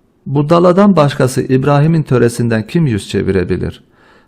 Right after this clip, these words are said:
وَلَقَدْ اِسْتَفَيْنَاهُ فِي الدُّنْيَا وَاِنَّهُ فِي الْآخِرَةِ لَمِنَ الصَّالِحِينَ. Biz dünyada onu seçtik, o ahirette iyilerden olacaktır.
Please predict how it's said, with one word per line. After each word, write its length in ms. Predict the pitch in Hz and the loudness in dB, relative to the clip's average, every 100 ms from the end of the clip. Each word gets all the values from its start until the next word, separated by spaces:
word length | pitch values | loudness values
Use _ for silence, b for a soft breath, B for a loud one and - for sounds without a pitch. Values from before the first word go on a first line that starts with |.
| _ | _
وَلَقَدْ 500 | 170 214 202 175 143 | 0 0 0 0 -2
اِسْتَفَيْنَاهُ 800 | 139 - 131 131 131 143 147 123 | -4 -2 -2 0 0 2 0 -2
فِي 140 | - 120 | -4 -6
الدُّنْيَا 580 | 117 160 127 104 110 B B - | -2 -2 0 0 -2 B B -2
وَاِنَّهُ 640 | 135 - 196 156 120 120 | 0 4 2 4 2 0
فِي 140 | 117 123 | -2 -2
الْآخِرَةِ 640 | - 120 120 165 139 - | 0 0 0 0 -2 -2
لَمِنَ 420 | 117 135 120 117 | -2 -2 -2 -2
الصَّالِحِينَ. 680 | 135 - 110 104 98 92 92 - b b b b b _ | -4 -2 0 0 -2 -6 -8 -10 b b b b b _
Biz 260 | 196 196 147 | 0 0 0
dünyada 520 | 156 151 147 147 147 | 0 2 2 0 -2
onu 220 | 131 143 | 0 -2
seçtik, 600 | 156 170 165 - 175 - b b b - | 0 -2 -2 0 -2 -2 b b b 0
o 300 | 147 196 - - - | 2 2 -2 -14 -4
ahirette 920 | 135 135 131 135 135 131 - 190 - | 0 0 2 2 2 0 -2 -2 0
iyilerden 680 | 135 135 127 127 123 147 151 | 0 0 2 2 2 0 0
olacaktır. 880 | 120 117 107 107 98 92 85 80 | 0 2 2 0 -2 -2 -6 -8